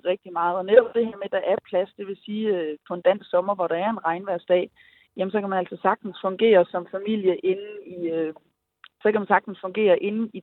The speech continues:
teltet, øh, fordi man kan bevæge sig rundt. Man ligger ikke nede på knæene og skal møje sine bukser op omkring hofterne, øh, mens tæerne, de stikker ud af, af, af teltet.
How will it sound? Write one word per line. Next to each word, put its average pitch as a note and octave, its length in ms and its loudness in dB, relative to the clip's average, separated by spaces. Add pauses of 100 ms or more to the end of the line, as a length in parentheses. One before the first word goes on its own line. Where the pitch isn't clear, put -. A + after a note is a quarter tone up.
teltet, D#3+ 440 2 (180)
øh, E3+ 260 0
fordi G#3+ 220 0
man F3 160 -4
kan F#3+ 120 -6
bevæge F3+ 340 4
sig D#3 140 -4
rundt. F#3 260 2
Man F3 160 -4
ligger G3 220 4
ikke F#3 140 -4
nede F#3+ 160 -2
på F#3+ 120 -12
knæene E3 540 -6
og D#3+ 300 2 (560)
skal F#3 200 0
møje F3 220 6
sine F3+ 240 -8
bukser F#3+ 280 0
op D#3+ 140 4
omkring F3 320 -4
hofterne, F3 600 -2
øh, E3 220 -2
mens F3+ 240 -2
tæerne, E3+ 240 0
de F3 140 -8
stikker F3 240 -2
ud F#3 240 -4
af, E3+ 280 2 (120)
af, - 60 -4 (120)
af F3 80 4 (100)
teltet. F3 360 2